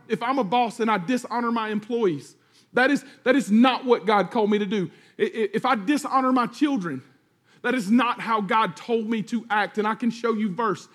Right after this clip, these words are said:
after verse of how it's supposed to go. But listen, in every case, when it's a culture of honor, it elevates.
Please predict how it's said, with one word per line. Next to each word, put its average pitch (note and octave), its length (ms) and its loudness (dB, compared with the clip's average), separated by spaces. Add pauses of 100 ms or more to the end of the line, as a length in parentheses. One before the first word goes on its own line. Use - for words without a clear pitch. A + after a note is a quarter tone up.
(200)
after G#3 220 -4
verse G#3+ 260 -2
of F#3+ 80 -12
how G#3+ 200 -2
it's G3 80 -8
supposed - 240 -6
to A3+ 60 -8
go. A3 140 -2
But G#3+ 160 0
listen, A#3 260 -4
in G3+ 160 -6
every A3+ 240 0
case, A#3+ 300 0
when A3+ 140 0
it's G#3 120 -4
a G#3+ 60 0
culture A#3+ 500 0
of A#3+ 200 4
honor, G#3+ 340 -4
it G#3 180 -2
elevates. G#3+ 520 -6